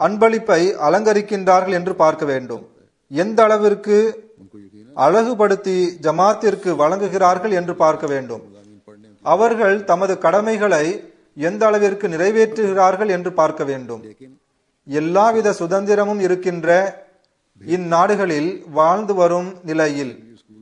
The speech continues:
மிகவும் அதிகமாக குழந்தைகளை கண்காணிப்பது அவசியமாகும். அதேபோன்று ஆசியா மற்றும் ஆப்பிரிக்காவின் ஏழை நாடுகளிலும்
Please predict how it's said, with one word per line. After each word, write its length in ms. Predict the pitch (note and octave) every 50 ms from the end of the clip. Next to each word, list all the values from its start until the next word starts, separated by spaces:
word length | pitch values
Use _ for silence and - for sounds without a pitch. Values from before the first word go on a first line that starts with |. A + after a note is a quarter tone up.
| A2+ A2+ _ _ -
மிகவும் 480 | C#3+ D#3+ F3 G#3 A3 G#3+ G#3 G3 G3+ -
அதிகமாக 680 | C#3+ D3 D#3+ F#3 G#3+ G#3 A3 G3+ G3 F#3+ F#3+ F3+ G3+ F3+
குழந்தைகளை 600 | E3+ E3 F3 F#3+ G3+ G#3+ A3 F#3+ G3 F3+ F3 F3 E3+
கண்காணிப்பது 720 | - D#3 D#3 F3 F3 F#3+ F#3 F#3 F#3 F3 F3+ F#3 F#3 F3+
அவசியமாகும். 840 | E3 D#3 D#3 D#3+ D#3 E3 D#3 D3 C#3 C#3 C3 B2+ B2+ B2 A2+ G#2+ - _ _ _ _ _ _ _ _ _ _ _
அதேபோன்று 680 | B2+ C#3+ D#3 F3+ G3+ G3+ G3+ G3 F#3+ F#3 F3+ F3 F3+ F#3+ G3+ A3+ - - - - C3 A#2 _ A2+ _ _ A#2+ C3
ஆசியா 440 | C#3+ E3 G3 F#3+ - G#3 G3+ G3+ G#3 G#3
மற்றும் 400 | G3+ F#3+ F3+ F#3 - G3 F#3 F3+ F#3
ஆப்பிரிக்காவின் 840 | - D3 E3 F3 - G#3+ G#3+ G#3+ G#3 - G3+ G3 F#3+ F#3 F#3 F#3 F3+ E3
ஏழை 240 | D3 D#3+ F3+ G3 G#3 G3
நாடுகளிலும் 680 | F#3 F3 E3+ F3 F3+ F3 F3+ F3 E3+ E3 D#3+ D#3 D#3+